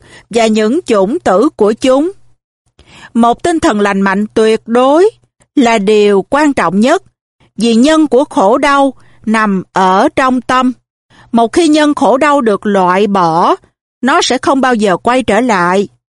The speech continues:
Với sự hoàn hảo về sức khỏe tinh thần và thể xác, tức là thân và tâm thanh tịnh trọn vẹn,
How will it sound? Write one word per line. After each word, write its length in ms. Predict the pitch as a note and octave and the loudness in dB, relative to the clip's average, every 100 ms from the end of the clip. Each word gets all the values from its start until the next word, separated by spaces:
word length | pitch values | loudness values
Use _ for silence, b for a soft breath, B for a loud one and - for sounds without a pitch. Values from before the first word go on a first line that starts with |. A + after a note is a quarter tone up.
| _ _ _ _ _ _ _ _ _ _ _ _ B B B | _ _ _ _ _ _ _ _ _ _ _ _ B B B
Với 340 | G#3+ C4+ D4+ G4+ | -2 0 2 2
sự 220 | - G#3+ | 0 0
hoàn 440 | A#3 A#3+ A3 G3+ G3 | 0 0 0 0 -2
hảo 400 | A3 F3+ F#3+ D#4+ | -2 0 0 0
về 260 | A3 G3+ F#3 | 0 0 0
sức 200 | D#4+ - | -2 -2
khỏe 200 | G#3+ B3+ | -2 -2
tinh 260 | C#4+ C#4 | -2 -2
thần 260 | D4 G3+ F#3 | 0 0 0
và 120 | G3 | -2
thể 220 | - G3 | -2 -2
xác, 380 | A#3+ - D4 G4 _ B B B B B | -2 -2 -2 -2 _ B B B B B
tức 200 | F#4 D#4+ | -4 -2
là 140 | G#3 | -4
thân 380 | - D4 C#4 C4 | -2 -2 0 0
và 200 | G#3+ F3+ | 0 -2
tâm 300 | - B3 C4 | -2 -2 -2
thanh 280 | - C4+ C4 | -2 -2 -2
tịnh 320 | - F3+ F#3 G3+ | -2 -2 -2 -2
trọn 260 | F#3+ G3+ | 0 0
vẹn, 440 | G#3 F#3+ F#3+ G3+ | 0 0 0 0